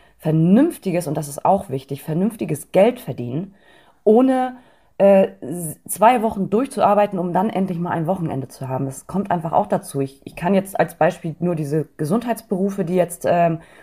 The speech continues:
ja wirklich momentan ja auch viel in den Medien kritisiert werden oder die, die, wie das gehandhabt wird. Ähm, das Pro-, die Problematik haben wir ja gar nicht.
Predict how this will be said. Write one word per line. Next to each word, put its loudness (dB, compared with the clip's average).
ja 4
wirklich -2
momentan -2
ja 2
auch 0
viel -6
in 0
den 0
Medien -2
kritisiert -6
werden 0
oder -2
die, -10
die, -8
wie -6
das -6
gehandhabt -6
wird. -2
Ähm, 2
das 2
Pro-, -8
die 0
Problematik 2
haben -2
wir 4
ja 2
gar 0
nicht. -8